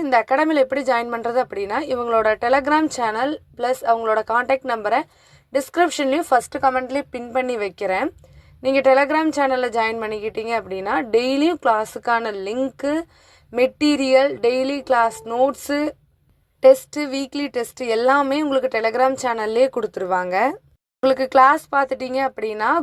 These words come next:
Google Meet-ல தான் இருக்கும். கிளாஸுக்கான லிங்க்கு எப்பயும் போல Telegram சேனல்ல வந்துரும். உங்களுக்கு கிளாஸ் டைமிங் பார்த்துட்டீங்க அப்படின்னா, ஈவினிங்ல வந்து எட்டு to ஒன்பது அல்லது எட்டு to ஒன்பது முப்பது மணி அளவுல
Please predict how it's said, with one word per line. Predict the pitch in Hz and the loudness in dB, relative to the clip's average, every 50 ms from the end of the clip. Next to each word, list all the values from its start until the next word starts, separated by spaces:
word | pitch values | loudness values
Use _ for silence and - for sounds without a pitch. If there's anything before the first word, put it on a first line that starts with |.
| 247 254 | -2 -2
Google | 269 277 262 240 285 294 262 247 240 | -2 -2 0 0 -2 -2 -2 -2 -4
Meet-ல | 233 - - 214 220 214 208 233 | -6 -8 -4 -2 -2 0 2 2
தான் | 247 247 233 220 202 | 2 2 2 0 -2
இருக்கும். | 202 185 - - 233 277 339 381 - _ _ _ _ _ _ _ _ 277 | -4 -4 -6 -8 -6 -6 -6 -8 -10 _ _ _ _ _ _ _ _ 4
கிளாஸுக்கான | 269 269 285 294 - - 269 - 277 277 269 247 233 233 | 6 6 4 2 0 -4 -4 -2 -2 0 0 0 -2 -4
லிங்க்கு | 233 240 247 220 - 311 311 269 | -4 -6 -8 -8 -6 -2 -2 -2
எப்பயும் | 240 - _ 262 277 269 254 240 | -2 -2 _ -6 -4 -4 -2 2
போல | 233 226 226 254 294 294 277 | 2 4 4 4 2 0 0
Telegram | 247 233 226 220 226 240 240 240 233 - | 0 0 0 0 0 -2 -2 -2 -4 -4
சேனல்ல | 247 226 214 220 214 208 208 196 196 | -4 -4 -4 -2 -2 -2 -2 -2 -2
வந்துரும். | 196 202 196 196 208 254 311 294 - | -4 -4 -4 0 0 0 0 0 -4
உங்களுக்கு | 226 226 214 220 214 190 - 214 208 208 - | -8 -4 -2 -2 -2 -2 -2 -4 -4 -2 -2
கிளாஸ் | 226 226 240 269 262 - - | 2 2 2 2 2 0 -4
டைமிங் | 262 247 247 240 240 240 226 - | -4 -4 -4 -8 -12 -14 -6 -4
பார்த்துட்டீங்க | 226 220 220 226 202 - 226 226 220 214 | -2 -2 -2 -4 -10 -12 -10 -8 -8 -8
அப்படின்னா, | 202 190 196 190 185 196 208 269 359 381 _ _ - - - - _ _ - 240 262 285 | -8 -8 -12 -12 -10 -6 -4 -4 -4 -4 _ _ -20 -20 -20 -20 _ _ -8 -2 2 2
ஈவினிங்ல | 302 302 269 277 285 277 262 254 240 226 220 214 208 | 2 4 2 0 0 0 -2 -2 -2 -2 -2 -2 -2
வந்து | 208 208 214 220 277 330 - - 220 | -4 -6 -4 -2 -2 0 2 2 2
எட்டு | 220 214 _ - 277 262 - - | 2 2 _ -6 -8 -8 -6 -6
to | 285 285 254 226 | -4 -2 -2 -4
ஒன்பது | 208 208 214 202 202 196 208 285 359 403 - _ _ _ - _ _ _ - 233 | -4 -4 -6 -6 -6 0 0 0 0 0 -4 _ _ _ -20 _ _ _ -4 -2
அல்லது | 233 233 233 226 214 240 233 226 | 0 0 0 0 0 2 2 0
எட்டு | 220 - - 285 254 220 294 | 0 0 -4 -6 -4 -2 -2
to | 320 339 320 262 233 | 0 0 2 0 0
ஒன்பது | 233 233 233 240 247 220 247 240 | -2 -2 -4 -4 -4 -4 -4 -6
முப்பது | 220 208 - 214 196 214 208 202 | -6 -6 -6 -6 -6 -6 -6 -6
மணி | 202 202 202 - 208 202 | -6 -8 -8 -6 -4 -2
அளவுல | 208 202 202 196 202 196 | -2 0 0 0 0 0